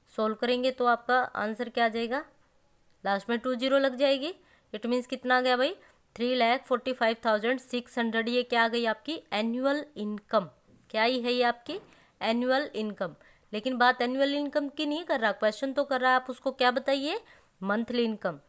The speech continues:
So मंथली इनकम will be, क्या हो जाएगी भाई?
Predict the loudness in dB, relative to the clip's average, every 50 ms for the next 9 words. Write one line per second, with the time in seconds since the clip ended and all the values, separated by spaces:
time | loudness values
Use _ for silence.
0 | _ _ _ _ _ -14 -8 -4 -2 -2 0 0 -2 -4 -6 -8 _ _ _ _
1 | _ _ _ _ _ _ _ _ _ _ _ _ _ _ _ _ -12 -8 -6 -6
2 | -6 -6 -8 -10 -8 -6 -4 -4 -4 -6 -8 _ _ _ _ _ _ _ _ _
3 | _ _ _ _ _ _ _ _ _ _ _ _ _ _ _ _ _ _ _ _
4 | _ _ _ _ _ _ _ _ _ _ _ _ -8 -6 -4 -4 -6 -4 -4 -4
5 | -4 -4 -6 -8 -10 -12 _ _ _ _ _ _ _ _ _ _ _ _ _ _
6 | _ _ _ _ _ _ _ _ _ _ _ _ _ _ _ _ _ _ _ _
7 | _ _ _ _ _ _ _ _ _ _ _ _ _ _ _ -16 -12 -10 -10 -10
8 | -8 -8 -8 -6 -6 -8 -10 -12 _ _ _ _ _ _ _ _ _ _ _ _
9 | _ _ _ _ _ _ _ _ _ _ _ _ _ _ _ _ _ _ _ _
10 | _ _ 0 2 2 4 4 4 2 4 4 4 4 4 2 2 -2